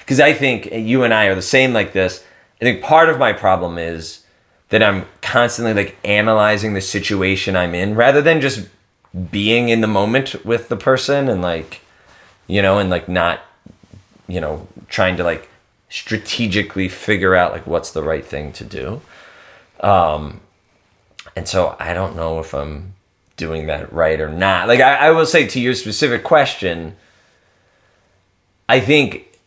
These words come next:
that has been true for me in the past. Like, I think if I had a long distance relationship with someone in my, like,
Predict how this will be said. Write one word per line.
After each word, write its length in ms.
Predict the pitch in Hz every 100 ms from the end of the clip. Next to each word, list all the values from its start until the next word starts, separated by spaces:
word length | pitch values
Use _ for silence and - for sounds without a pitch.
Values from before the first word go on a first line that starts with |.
| -
that 380 | 92 113 107 -
has 260 | 113 90
been 180 | 90 87
true 220 | - 82
for 140 | - 73
me 160 | 76
in 80 | 67
the 60 | 62
past. 380 | - 55 -
Like, 160 | 62 -
I 80 | 71
think 320 | - 82 80
if 140 | 76
I 220 | - 82 82
had 180 | 78
a 160 | 76 76 - _ _ _ -
long 240 | 80 76
distance 320 | - - 62 71
relationship 460 | 73 - - -
with 80 | -
someone 320 | - 73 69
in 100 | 69
my, 160 | 67 67
like, 440 | 58 53 - -